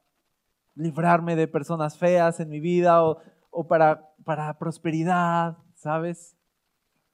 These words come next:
No, yo sigo a Jesús en la misión que Él tiene de liberar a las personas, alcanzar el mundo, haciendo discípulos.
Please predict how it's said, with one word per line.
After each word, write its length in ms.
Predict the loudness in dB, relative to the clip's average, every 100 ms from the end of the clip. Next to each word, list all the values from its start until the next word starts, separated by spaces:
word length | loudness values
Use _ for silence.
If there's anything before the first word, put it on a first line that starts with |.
| _ _
No, 220 | -12 -8 -6
yo 180 | -6
sigo 280 | -6 0 2
a 60 | 2
Jesús 600 | -2 -10 -6 -4 -4 -8
en 140 | -8
la 80 | -8
misión 420 | -10 -12 -10 -10
que 80 | -10
Él 100 | -10
tiene 380 | -10 -10 -10 -14 _ _ _ _ _
de 160 | -10 -6
liberar 500 | -6 -6 -4 -2 -2
a 60 |
las 200 | -6 -10
personas, 680 | -16 -20 -16 -14 -14 -16 -20 -20
alcanzar 420 | _ -16 -6 -4
el 140 | -4
mundo, 400 | -8 -12 -12 -14 _ _ _
haciendo 440 | -20 -16 -14 -10 -12
discípulos. 640 | -12 -16 -16 -18 -20